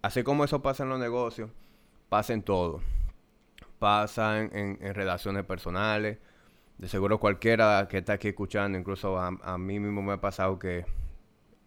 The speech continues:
relaciones amorosas, que en el momento tú, eh, vas a terminar una relación, tú piensas que te estás perdiendo de un, de gran cosa,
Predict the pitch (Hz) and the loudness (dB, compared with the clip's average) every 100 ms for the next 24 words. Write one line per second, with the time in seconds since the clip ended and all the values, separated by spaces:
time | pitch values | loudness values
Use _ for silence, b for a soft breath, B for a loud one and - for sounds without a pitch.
0 | _ - 92 87 95 95 101 92 98 107 | _ -6 -2 0 0 0 0 2 2 2
1 | 101 95 92 92 87 90 95 98 87 98 | 0 -4 -2 -2 -2 -2 -4 -4 -4 -4
2 | 98 - b b b b b - 95 82 | -4 -8 b b b b b -10 -8 0
3 | 104 110 113 110 110 104 101 87 - 113 | 2 2 2 0 0 2 2 2 0 0
4 | 117 110 101 92 107 104 101 90 95 101 | 2 0 -2 -2 -2 -2 -4 -4 2 4
5 | 98 101 92 98 98 95 92 92 92 87 | 4 2 2 2 2 0 0 -2 -6 -4
6 | 90 95 92 127 131 110 117 | 0 0 0 0 0 0 -4